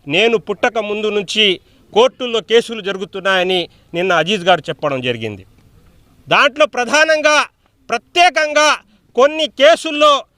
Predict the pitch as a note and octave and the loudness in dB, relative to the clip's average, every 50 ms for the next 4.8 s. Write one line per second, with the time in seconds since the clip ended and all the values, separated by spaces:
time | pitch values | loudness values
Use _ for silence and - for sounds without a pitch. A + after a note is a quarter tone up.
0 | _ _ _ - E3 A3 B3+ C4 C4 B3+ G#3 B3 A#3 A#3 A#3+ - - C#4 C#4 C#4 | _ _ _ -4 -4 -2 2 2 2 2 0 0 -2 -2 -2 -2 -4 -4 0 2
1 | C4 B3 A3+ - - _ _ _ _ D3+ D#3 F#3 A3 B3+ C#4 C#4 C4 B3+ B3 - | 2 2 0 -2 -6 _ _ _ _ 0 2 4 4 4 2 2 0 -4 -4 -4
2 | - A#3 - - - A3+ A#3+ A3+ G#3+ - - _ _ _ _ F3 G#3 A3+ A3+ G#3 | -8 -12 -10 -10 -6 -2 0 0 0 -2 -6 _ _ _ _ -2 2 2 4 4
3 | F#3+ G3 G#3 G3+ A#3+ - - A3+ F#3+ A3 G3+ G3 G3 G3 F#3 F#3 F3+ D#3+ D3+ - | 4 2 2 0 -4 -8 -10 -8 -4 -2 -2 -2 -2 -4 -4 -6 -8 -8 -6 -6
4 | E3 - - E3+ D#3+ D#3 C#3+ B2+ B2+ B2 A#2+ A#2+ A2+ A2 G2+ F#2+ | -8 -4 -2 -2 -2 -2 -2 -4 -6 -6 -6 -8 -8 -8 -12 -14